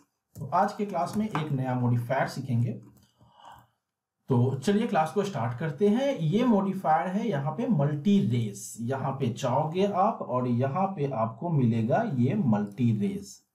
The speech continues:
ये modifier है, इस तरह से आपका कोई object है और ये तो अभी फिर भी उतना हाई poly नहीं है, heavy poly। आप कोई भी model वगैरह download करते हो online, किसी अपने scene में यूज करते हो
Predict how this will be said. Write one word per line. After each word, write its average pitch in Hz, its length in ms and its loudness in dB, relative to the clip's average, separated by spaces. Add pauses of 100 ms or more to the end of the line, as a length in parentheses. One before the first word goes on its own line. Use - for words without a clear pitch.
(460)
ये 202 280 2
modifier 120 680 2
है, 107 140 -6
इस 214 240 -2
तरह 277 120 4
से 277 120 -2
आपका 277 200 0
कोई 269 300 -4
object 131 580 -4
है 98 320 -12 (600)
और 131 460 2
ये 214 140 2
तो 262 100 0
अभी 247 160 2
फिर 190 180 0
भी 220 80 0
उतना 202 460 2
हाई 143 200 0
poly 165 320 -2
नहीं 123 200 2
है, 202 180 -2
heavy 160 300 0
poly। 147 420 -2
आप 156 440 0
कोई 214 160 4
भी 202 100 4
model 151 300 2
वगैरह 147 280 2
download 135 520 2
करते 110 240 -2
हो 113 100 2
online, 113 360 0
किसी 143 260 -2
अपने 139 220 0
scene 139 320 2
में 135 80 4
यूज 117 280 2
करते - 300 -10
हो - 160 -12